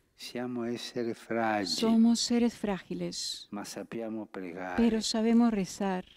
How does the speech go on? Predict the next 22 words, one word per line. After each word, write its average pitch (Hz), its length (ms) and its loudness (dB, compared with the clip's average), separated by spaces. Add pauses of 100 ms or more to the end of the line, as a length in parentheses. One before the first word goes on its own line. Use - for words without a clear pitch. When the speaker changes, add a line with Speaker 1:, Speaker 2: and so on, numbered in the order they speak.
Speaker 1:
E 120 160 -8
questa 139 580 -10 (360)
è - 120 -12
la 107 140 -6
più 110 240 -6
grande 113 340 0
Speaker 2:
Esta 214 440 2
es 170 140 -2
Speaker 1:
dignità 190 40 0
Speaker 2:
nuestra 185 480 0 (120)
Speaker 1:
anche - 160 -4
e - 40 -10
la 202 60 -2
Speaker 2:
dignidad 196 460 6
Speaker 1:
nostra 190 140 -6
fortezza. - 600 -4
Speaker 2:
más 226 240 8
grande 262 360 10
y 202 60 6
nuestra 185 320 0
fortaleza. 180 680 -4
Speaker 1:
Coraggio. 117 480 -6